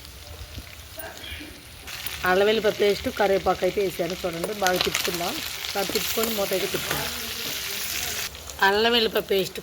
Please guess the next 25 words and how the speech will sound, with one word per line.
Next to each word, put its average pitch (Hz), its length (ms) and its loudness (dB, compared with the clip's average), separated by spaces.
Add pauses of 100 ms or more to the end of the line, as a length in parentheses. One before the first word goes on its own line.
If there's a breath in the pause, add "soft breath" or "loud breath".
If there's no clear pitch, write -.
కూడా 196 160 2
ఎర్రగా 190 480 2
ఏగిపోయింది 175 520 2
ఫ్రెండ్స్. 196 500 -2
చూడండి 170 300 0
ఎలా 202 280 4
ఏగిందో 165 380 2
చికెన్. 185 500 -4 (640 loud breath)
చికెన్ 220 220 4
ఫ్రై 196 280 8
అయితే 196 240 8
ఇలా 180 260 6
చేస్తాను. 175 420 4
కరివేపాకు 247 560 6
మనం 220 240 4
ముందర 196 200 4
వేయకూడదు, 196 720 2 (440 loud breath)
ఒక 190 160 -2
ఐదు 202 200 4
నిమిషాలు 233 280 4
దింపుతూ 208 340 0
అనగా 214 240 4
కరివేపాకు 196 560 6
వేసుకుంటే 196 480 0
స్మెల్ 202 400 0